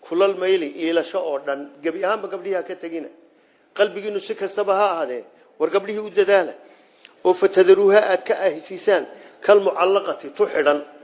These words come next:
oon xiliyo fura midna ahayn." Gabadhii xilo ma aho, ninkii xilo uma aha.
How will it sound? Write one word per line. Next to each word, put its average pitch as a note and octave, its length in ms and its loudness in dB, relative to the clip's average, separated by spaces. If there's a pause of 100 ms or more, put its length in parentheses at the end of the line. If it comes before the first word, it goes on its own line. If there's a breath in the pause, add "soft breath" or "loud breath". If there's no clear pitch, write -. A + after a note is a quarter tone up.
(220)
oon E3+ 120 2
xiliyo F#3 320 4
fura G3 220 -2
midna F#3+ 280 -6
ahayn." F3+ 260 -6 (880 loud breath)
Gabadhii G3+ 300 4
xilo G3 260 0
ma G3+ 100 -2
aho, F#3 400 -2 (120)
ninkii G3+ 400 -10 (240)
xilo D#3+ 200 0
uma F#3 240 -6
aha. A#2+ 200 -10